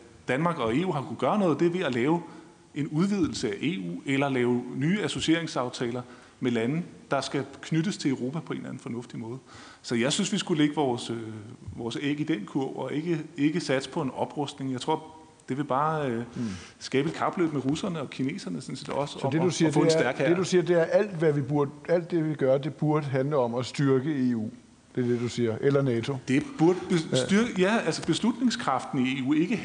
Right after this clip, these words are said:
Speaker 1: hæren i E U,
Speaker 2: Nej.
Speaker 1: fordi den, det kom-, tror jeg aldrig kommer til at fungere, men, men hvis vi kan begynde at træffe fælles udenrigspolitiske beslutninger,
Speaker 2: Ja.
Speaker 1: så kunne det betyde noget.
Speaker 2: Yes. Hvad med nogle spørgsmål, eller kommentarer, eller hvad det nu kan være, en blanding af det? Det kan også være,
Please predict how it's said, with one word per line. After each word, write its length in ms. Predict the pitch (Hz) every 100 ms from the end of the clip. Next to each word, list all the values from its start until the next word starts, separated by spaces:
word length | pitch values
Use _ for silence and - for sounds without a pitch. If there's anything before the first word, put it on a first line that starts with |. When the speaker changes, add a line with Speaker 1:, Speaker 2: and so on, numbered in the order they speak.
| 175
Speaker 1:
hæren 260 | - 202 160
i 160 | 135
E 40 | 131
U, 40 |
Speaker 2:
Nej. 120 | 123
Speaker 1:
fordi 140 | 117 143
den, 200 | 170 180
det 120 | 180 185
kom-, 180 | 185
tror 200 | 160 -
jeg 80 | 160
aldrig 180 | 135 196
kommer 200 | 190 160
til 120 | -
at 60 | 165
fungere, 400 | 170 156 180 190
men, 200 | 160 135 -
men 160 | 151 143
hvis 180 | 143
vi 60 | 147
kan 100 | 139
begynde 300 | 123 175 202
at 60 | 196
træffe 280 | - 147
fælles 300 | - 220 180
udenrigspolitiske 720 | 175 180 175 - 143 131 -
beslutninger, 520 | - - 185 185 170 139 - -
Speaker 2:
Ja. 100 | 127
Speaker 1:
så 200 | 117 -
kunne 220 | 190 196 165
det 80 | 117 - -
betyde 260 | - 123
noget. 160 | 120 104 110 - - - - - - - _ _ _ _ -
Speaker 2:
Yes. 480 | 160 214 - - - - - _ _
Hvad 160 | - 160
med 120 | 202
nogle 220 | 202 190
spørgsmål, 560 | 185 180 190 226 214 196 - 170
eller 400 | 165 160 156 156
kommentarer, 680 | 165 165 185 185 196 196
eller 520 | 170 151 143 135 131 131 - 143
hvad 140 | 156
det 120 | 180
nu 120 | 175
kan 180 | 170 175
være, 220 | 151 160
en 100 | 175
blanding 360 | 139 156 165 190
af 120 | 160
det? 140 | 156 170
Det 80 |
kan 100 | 156
også 140 | 165 165
være, 120 | 170